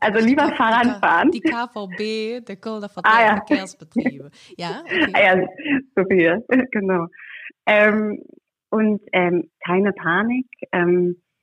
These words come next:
Speaker 1: ich, ich, ich denke da auch immer selber, also durch meine Erfahrung so ein bisschen an Verhältnismäßigkeiten. Die Medien,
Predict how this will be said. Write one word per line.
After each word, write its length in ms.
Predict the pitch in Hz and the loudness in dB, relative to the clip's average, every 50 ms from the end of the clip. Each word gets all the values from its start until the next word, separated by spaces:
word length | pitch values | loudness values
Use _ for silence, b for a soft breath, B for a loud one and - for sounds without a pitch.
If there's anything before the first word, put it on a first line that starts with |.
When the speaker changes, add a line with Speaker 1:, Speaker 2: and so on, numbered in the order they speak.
| B B B B B B B _ _ _ _ _ _ _ _ _ _ _ - | B B B B B B B _ _ _ _ _ _ _ _ _ _ _ -12
Speaker 1:
ich, 160 | - - - - | -12 -12 -12 -10
ich, 260 | - 131 - - - - | -10 -10 -10 -10 -10 -10
ich 140 | - 202 - | -8 -4 -2
denke 240 | - 208 208 196 214 | 0 2 2 2 2
da 60 | - | 2
auch 100 | 190 185 | 2 2
immer 320 | - 208 208 202 196 190 180 | 2 2 4 4 2 2 2
selber, 360 | 190 180 190 208 208 208 196 180 | 2 2 2 2 2 2 0 0
also 260 | - 165 - 170 170 175 | -2 -4 -6 -8 -8 -8
durch 160 | - 185 - - | -10 -10 -8 -4
meine 240 | 170 160 170 202 190 | -2 -2 0 0 -2
Erfahrung 320 | 185 - 185 180 180 175 | -2 -2 -4 -6 -6 -6
so 40 | 175 | -8
ein 60 | 180 175 | -8 -10
bisschen 220 | 185 - - 202 | -10 -8 -8 -6
an 100 | - - - | -6 -6 -4
Verhältnismäßigkeiten. 1080 | - 156 165 196 - - 170 151 - 170 160 151 - 160 - - - 165 160 - - 175 | -4 -4 -2 -4 -4 -4 -6 -6 -4 -4 -4 -4 -6 -12 -14 -10 -6 -6 -4 -4 -4 -4
Die 100 | 175 170 | -2 -2
Medien, 580 | 165 165 170 175 185 185 175 175 170 170 - | 0 0 0 0 2 2 4 2 2 0 -4